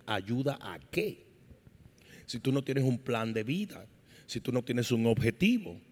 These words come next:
¿en qué te va a ayudar tu pareja? Sí, es importantísimo que nosotros logremos desarrollar un plan de vida. Y no estoy necesariamente hablando, yo quiero ser un rapero multimillonario,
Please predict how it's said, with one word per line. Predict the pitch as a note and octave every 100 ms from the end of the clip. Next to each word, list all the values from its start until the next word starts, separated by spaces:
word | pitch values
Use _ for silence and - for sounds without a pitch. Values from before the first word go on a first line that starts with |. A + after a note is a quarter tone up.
| - _
¿en | - D3
qué | -
te | E3 D3+
va | D3
a | D3+
ayudar | C#3+ D3 G#3 F#3 G2+
tu | -
pareja? | A#2+ G2+ G2 E2 E2 - - _ _ _ _ _ _ _ - -
Sí, | - E3+
es | -
importantísimo | G#3 - E3 - A#2 G#2+ G#3+ A3 - A#2+ G#2 G#2+ - - -
que | D3
nosotros | C3+ - D#3 F#3+
logremos | E3 C3+ D3+ D#3
desarrollar | C3+ B2 C3+ B2+ A#2 A#2 C3+
un | C#3+
plan | B2 B2 A#2 A#2+ D3
de | C#3+
vida. | B2 B2+ F#2
Y | E2+
no | G2+
estoy | D#3+ F3+ D#3
necesariamente | B2 A#2 - G#2+ A#2+ A2 A#2+ -
hablando, | G#2 A#2+ A#2 G2
yo | F#2+
quiero | A2 A2
ser | A2+
un | A2
rapero | G#2+ F2+ A2+ G#2+
multimillonario, | G2+ G2+ G2+ G2 A#2 A#2